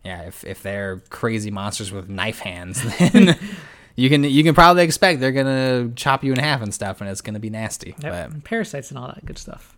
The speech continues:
Speaker 1: Yeah, yeah. What about, what about for you? Do you have any, anything there?
Speaker 2: I, f-, I feel like I'm more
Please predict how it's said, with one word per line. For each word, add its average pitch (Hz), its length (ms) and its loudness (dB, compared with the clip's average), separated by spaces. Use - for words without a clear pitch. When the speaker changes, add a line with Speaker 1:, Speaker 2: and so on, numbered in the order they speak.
Speaker 1:
Yeah, 92 220 -10
yeah. 92 160 -10
What 143 120 0
about, 175 180 4
what 151 80 -2
about 165 160 -2
for 131 80 -2
you? 107 180 -4
Do 98 80 -10
you 98 60 -6
have 107 140 -8
any, 110 280 -8
anything 117 300 -6
there? 113 180 -8
Speaker 2:
I, 214 120 4
f-, - 100 -2
I 220 120 2
feel 226 140 0
like 202 140 0
I'm 180 140 2
more 156 480 2